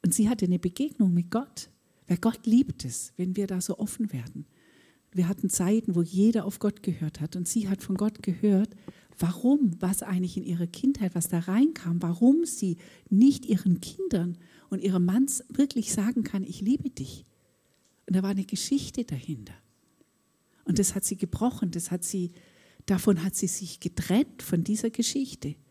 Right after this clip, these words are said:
Und sie konnte dann vor ihren Kindern sagen, „Ich liebe euch und ich liebe meinen Mann.“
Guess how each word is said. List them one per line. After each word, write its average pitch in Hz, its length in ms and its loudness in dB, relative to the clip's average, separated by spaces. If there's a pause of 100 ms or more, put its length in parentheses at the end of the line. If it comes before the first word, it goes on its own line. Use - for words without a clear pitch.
(440)
Und 180 120 0
sie 170 140 -2
konnte 240 480 2
dann 220 400 -2 (460)
vor - 220 -2
ihren 208 220 4
Kindern 220 360 0
sagen, 214 460 -4 (300)
„Ich - 160 -10
liebe 254 340 4
euch 151 360 -10
und - 180 -20
ich - 160 -14
liebe 214 320 2
meinen 196 260 0
Mann.“ 226 340 -2